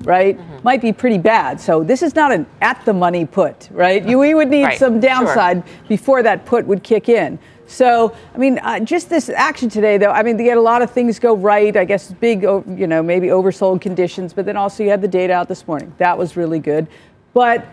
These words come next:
Speaker 1: to have this two-day action, to have the market essentially be flat, I hate that kind of market. I absolutely hate that kind of market. I think it's a much riskier market, and I'd rather th-,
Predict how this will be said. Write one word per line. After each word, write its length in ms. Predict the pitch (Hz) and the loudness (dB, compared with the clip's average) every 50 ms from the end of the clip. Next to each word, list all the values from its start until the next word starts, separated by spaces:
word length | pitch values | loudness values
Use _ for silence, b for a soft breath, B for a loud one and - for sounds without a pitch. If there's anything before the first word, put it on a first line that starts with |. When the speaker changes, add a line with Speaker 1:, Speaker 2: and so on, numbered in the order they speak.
| - - - - | -20 -20 -12 -2
Speaker 1:
to 100 | 233 240 | -2 -2
have 220 | 226 254 339 370 339 | 0 0 -2 -2 -2
this 160 | 330 262 - | -2 -4 -4
two-day 400 | - - 339 349 349 - 294 269 | -2 -2 0 2 2 2 2 2
action, 360 | 247 220 214 - - 208 202 196 | 2 0 -2 -4 -6 -10 -4 -2
to 140 | 208 208 | -2 -2
have 140 | 214 226 214 | 0 -2 -2
the 100 | 196 214 | -2 -2
market 360 | 190 202 226 247 262 - 247 | -2 0 -2 -2 -2 -2 -6
essentially 440 | 214 - - 277 285 277 - 277 247 | -6 -6 -6 -6 -6 -6 -4 -4 -4
be 200 | 208 202 208 185 | -4 -4 -4 -6
flat, 560 | - - - - 185 208 202 - - 196 - - - - - b b b b b b b b b b _ _ _ _ _ _ _ _ _ _ | -6 -10 -12 -4 -2 -2 -2 -2 -4 -10 -10 -10 -18 -20 -20 b b b b b b b b b b _ _ _ _ _ _ _ _ _ _
I 160 | - - 294 269 | -4 -2 -2 -2
hate 400 | 247 - - 262 330 330 - - | -4 -6 -2 0 0 0 0 -4
that 180 | 180 - - | -6 -6 -6
kind 220 | - - 160 147 143 | -10 -10 -8 -6 -6
of 60 | 139 | -6
market. 380 | - - - 156 - - - - - | -8 -10 -14 -16 -18 -18 -18 -8 -6
I 140 | 170 180 - | -6 -6 -4
absolutely 420 | - 285 294 - - 302 262 220 | -4 -6 -6 -4 -8 -6 -6 -4
hate 200 | 202 226 233 233 | -2 -2 -2 -2
that 100 | 226 208 | -2 -6
kind 140 | - 220 208 | -6 -8 -8
of 40 | 202 | -4
market. 240 | 196 196 196 214 190 | -4 -4 -2 -2 -4
I 60 | 180 | -4
think 160 | - 202 180 | -4 -4 -6
it's 100 | 170 - | -4 -6
a 40 | 175 | -8
much 180 | 170 185 170 - | -8 -8 -10 -10
riskier 560 | 165 165 196 247 254 - - 269 269 262 240 | -4 -2 -2 -2 -2 -2 -4 0 0 0 2
market, 540 | 240 247 254 254 247 - 262 247 247 240 b b b b b b b b - | 2 0 0 0 0 2 2 2 2 0 b b b b b b b b 0
and 460 | 190 196 180 180 180 175 185 185 - | 2 4 4 4 4 4 2 0 -2
I'd 240 | - 170 196 196 175 175 175 | 0 2 0 0 0 2 2
rather 680 | 214 247 254 269 277 247 262 262 262 254 - - 196 - | 2 4 4 2 2 4 4 4 4 2 2 -2 -6 -8
th-, 200 | 131 185 196 | -8 -10 -10